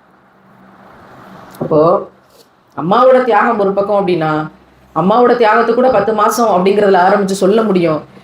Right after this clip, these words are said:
ஆனா அப்பாவோட தியாகங்களை, இந்த மாதிரி கஷ்டப்படுறவங்களோட, தகப்பன்மாரோட தியாகங்களை சொல்லவே முடியாது. அதனாலதான் தகப்பனின் பொருத்தத்தில்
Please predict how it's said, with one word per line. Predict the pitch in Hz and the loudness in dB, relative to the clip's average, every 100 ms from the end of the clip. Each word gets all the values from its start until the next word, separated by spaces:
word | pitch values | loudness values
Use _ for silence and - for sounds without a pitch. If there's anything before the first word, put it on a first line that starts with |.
| _ | _
ஆனா | 151 147 | -4 -2
அப்பாவோட | - 226 240 208 196 | 0 2 2 2 0
தியாகங்களை, | 175 185 196 180 175 208 | 0 0 -2 0 0 0
இந்த | 190 175 | 0 0
மாதிரி | 185 196 | 0 0
கஷ்டப்படுறவங்களோட, | 185 - 220 208 190 185 175 165 165 160 | 0 0 0 0 2 2 4 2 2 0
தகப்பன்மாரோட | 196 214 196 190 175 165 180 | 0 0 0 0 2 0 0
தியாகங்களை | 160 196 202 196 202 | 0 2 2 0 2
சொல்லவே | 196 220 247 277 277 | 2 2 4 2 2
முடியாது. | 185 147 - - _ _ _ _ _ _ _ _ _ - - - - - - - - - - - - - - - - - - - - | 2 0 -2 -10 _ _ _ _ _ _ _ _ _ -20 -20 -20 -20 -20 -20 -20 -20 -20 -20 -20 -20 -20 -20 -20 -20 -20 -20 -14 -4
அதனாலதான் | 170 220 214 220 262 180 | 0 2 2 2 0 0
தகப்பனின் | 254 254 262 254 233 220 | 0 0 0 0 0 0
பொருத்தத்தில் | 214 214 202 226 311 | 0 0 0 0 0